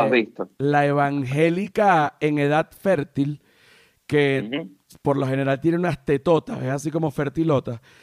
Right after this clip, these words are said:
Speaker 1: le gusta la falda de
Speaker 2: Ujú.
Speaker 1: jean por el tobillo.
Speaker 2: Yo, ¿sabes qué creo yo, weón? Que, porque he visto, yo he visto mucha, por mi contexto social, vi muchas que explotaron. O sea, la evangélica que explota, que,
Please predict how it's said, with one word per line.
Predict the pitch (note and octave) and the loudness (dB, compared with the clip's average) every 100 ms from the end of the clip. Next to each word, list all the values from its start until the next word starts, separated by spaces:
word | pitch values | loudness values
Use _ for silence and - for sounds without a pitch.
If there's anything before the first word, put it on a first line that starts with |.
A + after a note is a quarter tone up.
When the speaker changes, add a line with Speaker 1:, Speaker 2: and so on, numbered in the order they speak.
| - | -8
Speaker 1:
le | B2+ D3+ | 0 4
gusta | F3+ - D#3 | 4 4 0
la | C3+ | 0
falda | D3+ C#3+ - | 0 0 2
de | D#3 | 2
Speaker 2:
Ujú. | C#3 | 2
Speaker 1:
jean | B2 C#3 E3 D#3 _ _ _ _ _ _ | 2 -2 -2 -10 _ _ _ _ _ _
por | C3+ C3+ | 0 0
el | C3 | 0
tobillo. | C3+ C3 C3+ G#3 F#3+ - _ | 0 2 0 -2 -8 -12 _
Speaker 2:
Yo, | A#2 E3+ - _ _ _ | 4 4 4 _ _ _
¿sabes | - D#3 F3 F3+ | -2 2 2 0
qué | G3 | -2
creo | G3+ G3 | 2 2
yo, | F#3+ G3 D3 | 4 4 4
weón? | C#3 E3 C3+ | 2 0 -2
Que, | - B2 | -2 -4
porque | - C3+ B2+ | -2 -2 0
he | C3+ | -2
visto, | D3 D3 D#3+ D3+ | -2 -2 -2 -2
yo | C3 C3+ | 0 0
he | |
visto | D3 D3 _ | 0 -6 _
mucha, | E3+ E3+ D#3+ F3 D#3 - _ - - | -6 -4 -2 2 2 0 _ -20 -2
por | A#2 B2 | 0 2
mi | B2+ | 4
contexto | C3 A#2+ A#2+ D#3 - - E3 | 4 2 2 0 0 -4 -4
social, | - D#3 F3 E3 C3+ B2 | -2 -2 4 6 4 4
vi | C3+ C#3 | 4 4
muchas | D3+ C#3+ - C3+ C3+ G#2+ | 2 -2 0 -2 -2 0
que | A#2+ | 0
explotaron. | A2 - A#2 A2 C3 A#2 G#2 | 0 -4 -2 2 4 2 0
O | |
sea, | G#2 B2 | 0 2
la | A#2+ | 4
evangélica | A#2 A#2+ D3 C#3+ D3+ | 2 0 0 2 0
que | - | 0
explota, | B2 - - - C3 B2+ G2 F2+ | -4 -6 -8 2 6 6 4 -4
que, | - A2+ - | 0 0 0